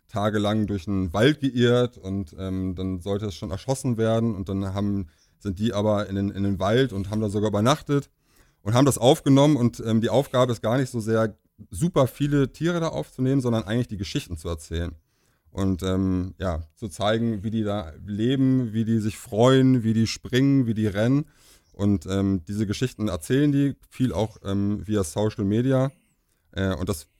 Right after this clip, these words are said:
fand ich einfach total spannend. Und dann irgendwann, als uns so die Ideen ausgingen, was wir so als nächstes machen sollen, habe ich gesagt, ey, lass uns doch mal irgendwie Geld für die sammeln und dahin laufen. Ähm,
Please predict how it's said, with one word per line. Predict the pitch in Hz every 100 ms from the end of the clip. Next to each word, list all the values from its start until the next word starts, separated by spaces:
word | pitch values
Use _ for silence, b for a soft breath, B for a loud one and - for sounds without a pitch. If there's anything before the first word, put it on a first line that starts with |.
| -
fand | - 104
ich | 117
einfach | 107 113 101
total | - 101 101
spannend. | - 92 113 143 131
Und |
dann | 101 104
irgendwann, | 101 123 120 123 131
als | 104 107 117
uns | 110 -
so | 113
die | 110 113
Ideen | 101 120 143 156
ausgingen, | 123 131 - 139 123
was | 120
wir | 120
so | 113
als | 107 -
nächstes | 131 - -
machen | 120 127 120
sollen, | 120 123 131 b b b b
habe | 95
ich | 110
gesagt, | 101 104 -
ey, | 110
lass | 107 110
uns | 107
doch | 110 110
mal | 98 101
irgendwie | 98 95
Geld | 82 95 151
für | -
die | 113
sammeln | 95 98 107 131 180 -
und | 107
dahin | 113 143 165
laufen. | 110 90 80 78 80 - - - _ _ _ _ _ _
Ähm, | 92 92 92 90